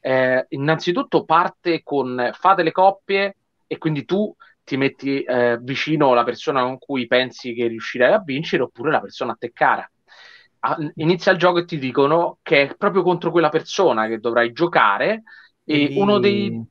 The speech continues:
Speaker 1: e, e, e il perdente morirà. Quindi,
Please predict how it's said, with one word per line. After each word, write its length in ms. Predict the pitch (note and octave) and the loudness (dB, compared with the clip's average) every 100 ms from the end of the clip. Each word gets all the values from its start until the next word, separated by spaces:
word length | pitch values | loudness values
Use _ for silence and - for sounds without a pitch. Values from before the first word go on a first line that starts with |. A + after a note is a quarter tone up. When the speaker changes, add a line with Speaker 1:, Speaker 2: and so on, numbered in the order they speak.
| _ | _
Speaker 1:
e, 220 | - F3 F3 | 0 0 2
e, 80 | E3+ | 0
e 60 | E3+ | 2
il 140 | F3 | 2
perdente 500 | B3 A3 C#3+ A#2 - | 2 2 2 -2 -2
morirà. 440 | C3+ C#3 C#3 A#2+ E2+ - - _ _ | -4 -2 -2 -4 -6 -12 -20 _ _
Quindi, 440 | - G#3 D3+ B2+ | -2 2 2 0